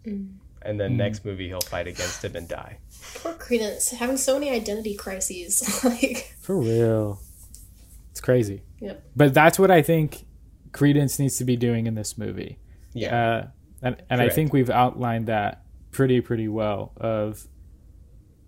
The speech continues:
Speaker 3: some places to where also he can go to kinda discover these kinds of secrets. Um, but let's get back to the task at hand and, and try and figure out what are Newt, Theseus, Yusuf,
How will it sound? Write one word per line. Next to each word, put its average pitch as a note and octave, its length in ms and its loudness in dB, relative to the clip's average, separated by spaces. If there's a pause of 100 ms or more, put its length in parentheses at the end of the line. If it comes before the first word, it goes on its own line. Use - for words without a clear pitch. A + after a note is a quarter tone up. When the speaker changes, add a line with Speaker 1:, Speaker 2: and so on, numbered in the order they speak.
(280)
Speaker 3:
some C3+ 240 0
places B2+ 460 2
to B2 80 2
where A2+ 180 -2
also B2 280 2
he A2+ 140 -2
can G#2+ 220 -8
go A2 420 -4
to B2+ 100 -6
kinda A#2 200 -8
discover G#2+ 720 -6 (680)
these A2 240 -6
kinds G#2+ 300 -10
of G2+ 200 -10 (180)
secrets. - 640 -10 (640)
Um, A#2 380 -6 (560)
but A#2 140 2
let's C#3 240 2
get C#3 200 0
back A#2+ 260 0
to B2+ 80 -6
the A#2 100 -4
task A2 360 -4
at G#2 60 -10
hand A2 260 -6
and, A2 140 -8 (240)
and D3 180 -6
try E3+ 280 4
and G3+ 120 6
figure B2+ 300 6
out A2+ 240 4
what D#3+ 400 4 (140)
are D3 320 6
Newt, C3 420 4
Theseus, C3 540 4
Yusuf, C3 520 2